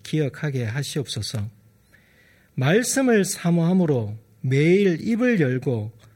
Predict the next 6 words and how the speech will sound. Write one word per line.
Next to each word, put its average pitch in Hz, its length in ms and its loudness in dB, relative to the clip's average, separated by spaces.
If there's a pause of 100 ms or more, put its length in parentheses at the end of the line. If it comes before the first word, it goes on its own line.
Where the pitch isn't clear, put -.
(200)
헐떡이고 175 720 -2 (580)
말씀을 214 760 2
사모함으로 175 920 0 (440)
매일 165 460 4
성경을 240 680 2
열어 123 380 0